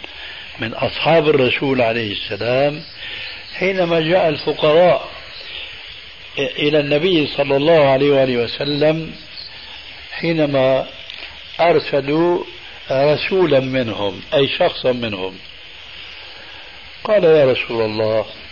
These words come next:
ذهب أهل الدثور بالأجور".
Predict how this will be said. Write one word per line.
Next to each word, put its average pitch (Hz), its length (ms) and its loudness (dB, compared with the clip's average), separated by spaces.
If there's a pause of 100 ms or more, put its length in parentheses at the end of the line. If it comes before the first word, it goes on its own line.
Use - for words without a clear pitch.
(1200)
ذهب 156 500 4
أهل 170 540 4
الدثور 160 840 4
بالأجور". 135 1080 2